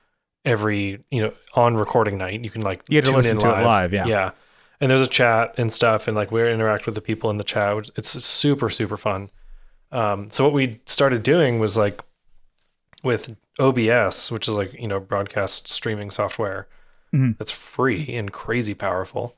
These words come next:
Speaker 1: Um, that communicates with Discord and all of your audio stuff and all, all this and that. So now we're basically broadcasting out of Discord and recording it and then publishing that to YouTube. So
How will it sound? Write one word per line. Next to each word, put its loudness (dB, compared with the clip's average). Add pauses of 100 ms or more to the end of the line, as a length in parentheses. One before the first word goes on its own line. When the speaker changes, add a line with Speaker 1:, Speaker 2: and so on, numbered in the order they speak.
(580)
Speaker 1:
Um, -4
that 2
communicates 0
with -18
Discord 2
and -4
all 2
of 0
your -2
audio -2
stuff -2
and -12
all, -2
all 0
this -6
and -12
that. -8
So -6
now 0
we're 2 (340)
basically 2
broadcasting 0
out -4
of -12
Discord 0 (520)
and -4
recording 2
it -2
and -2
then -2
publishing -2
that -2
to -8
YouTube. -8 (1200)
So 6